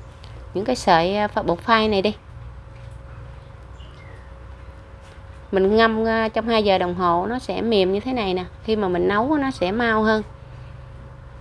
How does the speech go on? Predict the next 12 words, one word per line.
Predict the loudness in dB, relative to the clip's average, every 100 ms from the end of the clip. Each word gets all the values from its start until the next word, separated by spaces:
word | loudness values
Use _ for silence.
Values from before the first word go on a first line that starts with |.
| -18 -18 -18 -18 -18 -18 -18 -18 -18 2
Và | 4
đây | 6 4
là | 2
phần | 2 -2 -2 -2
bột | 0
phai | 4 4
mà | 4
mình | 0 0 0
đã | 0 -2 -2 -4 -6
cắt | -8
xong | -2 0 2
ha. | 2